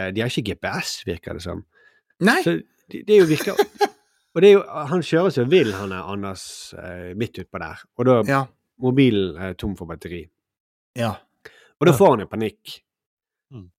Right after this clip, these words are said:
Speaker 1: Eh, fordi, altså, Finnmarksvidda er jo jævla, <laughs> det er jo dritsvært.
Speaker 3: Det er stort.
Speaker 1: Og det er ingen andre der. Og han har fått
Speaker 3: Nei.
Speaker 1: beskjed om at hvis du kjører det vilt, så skal du bare stå helt i ro. Du skal ikke, ikke begynne å kjøre rundt, for da blir det umulig å finne deg.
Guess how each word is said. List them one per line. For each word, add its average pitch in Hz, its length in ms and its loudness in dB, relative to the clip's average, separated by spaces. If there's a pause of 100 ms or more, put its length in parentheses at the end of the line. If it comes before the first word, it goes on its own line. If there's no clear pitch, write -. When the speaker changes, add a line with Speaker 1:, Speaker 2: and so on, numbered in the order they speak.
(140)
Speaker 1:
Eh, 92 480 -4
fordi, 123 240 4 (280)
altså, 104 280 -4
Finnmarksvidda 110 500 -4
er 110 140 -4
jo 92 240 -10
jævla, - 400 -6 (280)
<laughs> - 300 -6
det - 120 -12
er 156 100 2
jo 131 160 0
dritsvært. 113 400 -4
Speaker 3:
Det - 140 0
er 95 120 -2
stort. - 1500 -4
Speaker 1:
Og 170 100 4
det 196 100 10
er 175 100 8
ingen 226 200 4
andre 180 280 2
der. - 460 -6 (640)
Og 139 60 -2
han 180 100 2
har 165 60 0
fått 151 80 4
Speaker 3:
Nei. 113 120 2
Speaker 1:
beskjed 175 220 -2
om 131 120 0
at 127 200 -4
hvis 147 280 -4
du 151 60 -6
kjører 123 260 -2
det 135 60 0
vilt, 185 180 -4
så 143 60 -8
skal 131 160 -4
du 123 80 -4
bare 107 240 -4
stå 104 160 -10 (100)
helt 92 300 -6
i 78 40 -10
ro. 80 180 -14 (200)
Du 107 60 -14
skal 107 140 -6
ikke, 110 320 0 (600)
ikke 131 200 0
begynne 117 180 4
å - 60 -4
kjøre 101 280 0
rundt, 80 180 -10
for 101 60 -10
da 104 140 0
blir 87 240 -8
det 82 160 -8
umulig 92 320 -2
å - 40 -20
finne 87 260 -8
deg. - 140 -16